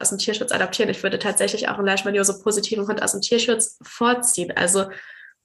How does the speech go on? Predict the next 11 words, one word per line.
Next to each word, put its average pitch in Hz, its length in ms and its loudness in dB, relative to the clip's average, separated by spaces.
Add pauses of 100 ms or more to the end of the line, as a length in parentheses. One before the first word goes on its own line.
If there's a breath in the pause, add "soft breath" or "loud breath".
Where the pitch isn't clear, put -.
(160)
man 214 280 4
weiß 240 260 4
dann 226 140 0
einfach, 214 340 2
worauf 208 340 0
man 202 120 -2
sich 202 220 -2
einlässt. 196 380 2
Es - 120 2
kann 220 180 -2
ja, 208 160 2